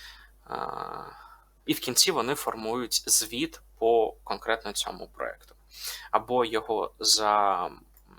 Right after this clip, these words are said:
певним шаблоном, який представлений у Microsoft Project,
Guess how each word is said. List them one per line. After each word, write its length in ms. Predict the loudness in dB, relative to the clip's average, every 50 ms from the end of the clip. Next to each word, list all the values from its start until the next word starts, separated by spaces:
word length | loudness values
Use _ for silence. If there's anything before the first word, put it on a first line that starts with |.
| -20 -20 -20 -20 -20 -20 -20 -20 -20 -20 -2
певним 300 | _ 2 2 2 0 -4
шаблоном, 560 | -2 -2 -2 -2 0 4 4 4 4 2 -2 -2
який 400 | -6 -6 -8 -8 -8 -8 -10 _ _ _ _ _
представлений 840 | _ -2 0 2 0 4 8 8 8 8 8 2 0 0 0 -2 -2
у 300 | -4 -8 -10 -10 -2 2
Microsoft 580 | 2 2 2 0 -4 -4 -4 -4 -6 -16 -6 -2
Project, 520 | -2 -2 0 -2 -6 -6 -4 -6 -6 -6